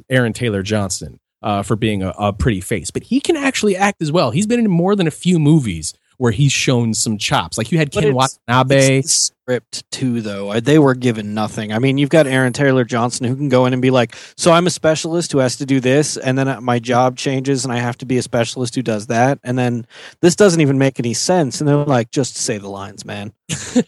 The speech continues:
Speaker 1: Well, that's part, that's part of the problem. Just say the lines is a directorial thing. That's not
Speaker 2: <laughs>
Speaker 1: necessarily a screenplay thing.
Speaker 2: Yeah.
Speaker 1: Like, there,
Speaker 2: Well
Speaker 1: there, there are lines of dialogue that they are delivering back and forth to each other, like David Strathairn, uh, and Ken Watanabe. Again, two powerhouse actors.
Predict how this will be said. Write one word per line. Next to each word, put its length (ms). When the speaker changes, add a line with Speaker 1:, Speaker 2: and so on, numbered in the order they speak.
Speaker 1:
Well, 80
that's 140
part, 160
that's 140
part 200
of 40
the 80
problem. 320
Just 300
say 120
the 80
lines 320
is 140
a 40
directorial 1000
thing. 280
That's 160
not 120
Speaker 2:
<laughs> 20
Speaker 1:
necessarily 640
a 80
screenplay 1000
thing. 120
Speaker 2:
Yeah. 80
Speaker 1:
Like, 160
there, 140
Speaker 2:
Well 220
Speaker 1:
there, 180
there 200
are 80
lines 420
of 60
dialogue 480
that 100
they 100
are 80
delivering 420
back 200
and 120
forth 240
to 100
each 120
other, 160
like 260
David 260
Strathairn, 720
uh, 340
and 140
Ken 200
Watanabe. 520
Again, 340
two 200
powerhouse 560
actors. 440